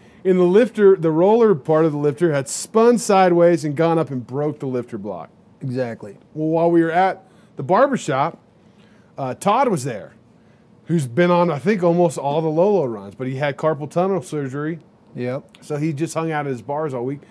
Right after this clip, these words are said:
Speaker 1: But he had, what did he have? A whole
Speaker 2: He had,
Speaker 1: set
Speaker 2: he
Speaker 1: of
Speaker 2: had a
Speaker 1: lifter
Speaker 2: whole
Speaker 1: blocks
Speaker 2: set, yeah.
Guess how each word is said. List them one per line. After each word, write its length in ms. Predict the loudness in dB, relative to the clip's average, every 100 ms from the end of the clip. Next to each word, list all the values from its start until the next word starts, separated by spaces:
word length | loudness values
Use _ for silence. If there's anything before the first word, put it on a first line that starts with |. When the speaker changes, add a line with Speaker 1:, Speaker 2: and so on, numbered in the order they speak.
| _ _ -8
Speaker 1:
But 140 | -6
he 200 | -2 -2
had, 320 | 0 0 0
what 160 | 0 -2
did 120 | -2
he 140 | -2 -2
have? 280 | -4 -6 -14 -20 -20 -20 -20 -20 -20 -20 -20 -20 -20 -18 -14
A 60 |
whole 200 | -2 4
Speaker 2:
He 120 | 6
had, 360 | 8 8 6 4
Speaker 1:
set 200 | 4 6
Speaker 2:
he 60 | 6
Speaker 1:
of 60 |
Speaker 2:
had 120 | 6 6
a 20 |
Speaker 1:
lifter 160 | 6
Speaker 2:
whole 120 | 6 6
Speaker 1:
blocks 340 | 6 4 0
Speaker 2:
set, 80 | -2
yeah. 260 | -4 -4